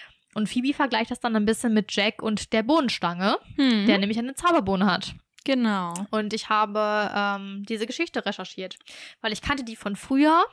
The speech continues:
Speaker 1: Also
Speaker 2: Echt?
Speaker 1: irgendwie,
Speaker 2: Ich
Speaker 1: ja,
Speaker 2: kenn
Speaker 1: also
Speaker 2: die
Speaker 1: mir kam sie
Speaker 2: nicht.
Speaker 1: bekannt vor, dann habe ich sie
Speaker 2: Ja.
Speaker 1: nochmal nachgelesen.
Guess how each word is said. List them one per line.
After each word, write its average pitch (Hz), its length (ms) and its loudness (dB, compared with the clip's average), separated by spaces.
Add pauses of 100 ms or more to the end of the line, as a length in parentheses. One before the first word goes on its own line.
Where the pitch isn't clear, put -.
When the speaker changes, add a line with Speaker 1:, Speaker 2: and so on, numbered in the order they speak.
(160)
Speaker 1:
Also 254 160 4
Speaker 2:
Echt? 415 260 0
Speaker 1:
irgendwie, 247 360 -4
Speaker 2:
Ich 202 40 -6
Speaker 1:
ja, 220 160 2
Speaker 2:
kenn 214 100 2
Speaker 1:
also 294 160 4
Speaker 2:
die 202 140 0
Speaker 1:
mir 202 100 0
kam 202 220 0
sie 226 80 2
Speaker 2:
nicht. 208 80 0
Speaker 1:
bekannt 269 380 -2
vor, 285 320 2
dann 240 120 -6
habe 277 120 -2
ich 254 80 -2
sie 233 100 -2
Speaker 2:
Ja. 202 80 0
Speaker 1:
nochmal 196 180 -2
nachgelesen. 233 720 0